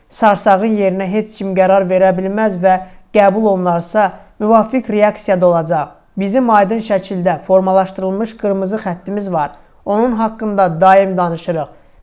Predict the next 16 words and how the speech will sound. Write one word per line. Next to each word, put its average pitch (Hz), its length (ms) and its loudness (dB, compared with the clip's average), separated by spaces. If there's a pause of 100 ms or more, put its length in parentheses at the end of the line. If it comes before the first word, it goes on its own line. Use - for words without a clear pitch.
Biz 254 220 0
daim 262 320 4
bəyan 226 260 4
etməliyik 220 440 -2
ki, 170 260 -4
baxışımız 202 520 -2
dəyişməyib. 190 560 0 (280)
Qarabağ 196 440 4
Azərbaycanın 180 760 0
bir 202 60 -2
hissəsi 190 360 -4
ola 196 160 2
bilməz. 180 400 -4 (400)
Bundan 226 320 2
söhbət 220 480 -2
gedə 196 220 2